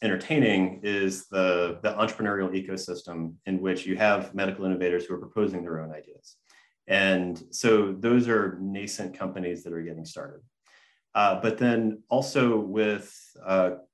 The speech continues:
corporate teams where they're trying to drive an innovation process, um, oftentimes will be brought in to help facilitate, uh, you know, ideation sessions based on research into unmet needs,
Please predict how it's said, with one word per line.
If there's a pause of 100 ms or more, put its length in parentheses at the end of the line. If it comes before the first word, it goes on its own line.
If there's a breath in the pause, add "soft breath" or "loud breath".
corporate
teams
where
they're
trying
to
drive
an
innovation
process, (100)
um,
oftentimes
will
be (440 soft breath)
brought
in
to
help
facilitate, (180)
uh, (100)
you
know, (120)
ideation
sessions
based
on (320 soft breath)
research
into
unmet
needs,